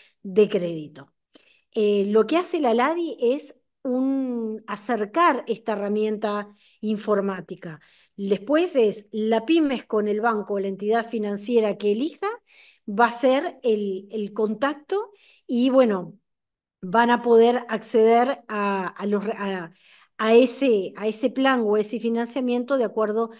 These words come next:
a los requerimientos que se tengan. También les decía que tiene otro módulo, ¿m?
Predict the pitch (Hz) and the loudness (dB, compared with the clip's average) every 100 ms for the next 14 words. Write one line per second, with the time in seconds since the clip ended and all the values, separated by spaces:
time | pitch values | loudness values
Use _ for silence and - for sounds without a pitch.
0 | - - 226 220 202 202 202 190 202 214 | -20 -6 0 0 0 -2 -2 -2 -2 -2
1 | 208 208 214 - 196 196 190 151 143 - | -4 -6 -8 -8 -8 -10 -10 -16 -18 -20
2 | _ _ - - _ _ - 285 339 415 | _ _ -20 -20 _ _ 0 4 6 4
3 | 349 294 - 320 330 262 247 285 285 262 | 2 -2 -2 -2 -2 -4 -2 -2 -2 0
4 | 226 277 277 220 202 202 254 415 _ _ | 2 2 2 2 0 -4 -6 -12 _ _
5 | - 190 262 | -12 -10 -12